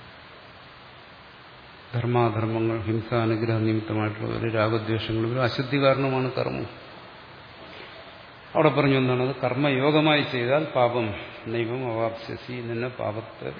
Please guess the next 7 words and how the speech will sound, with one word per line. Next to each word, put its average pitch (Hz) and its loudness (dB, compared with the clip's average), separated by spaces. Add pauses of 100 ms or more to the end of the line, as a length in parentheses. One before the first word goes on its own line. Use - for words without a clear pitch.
(180)
പാപം 113 -2
പ്രാപിക്കുന്നില്ല. - -8 (1200)
ഇവിടെ 127 -4
കർമ്മമെന്നും 143 2
കർമ്മയോഗമെന്നും 139 2
പറഞ്ഞു, - -8
ഇവിടെ 117 0